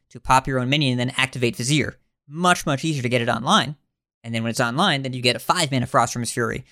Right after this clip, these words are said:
or a zero mana Vampiric Blood, or something like that. And both Vizier and School Teacher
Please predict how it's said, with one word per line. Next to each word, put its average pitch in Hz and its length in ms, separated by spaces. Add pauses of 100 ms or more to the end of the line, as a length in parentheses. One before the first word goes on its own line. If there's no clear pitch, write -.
(160)
or 135 260
a 131 80
zero 143 260
mana 156 220
Vampiric 165 560
Blood, 113 340 (240)
or 139 300
something 143 540
like 120 220
that. - 280 (220)
And 160 320 (760)
both 190 540 (160)
Vizier 131 720 (180)
and 127 140
School 220 260
Teacher 120 460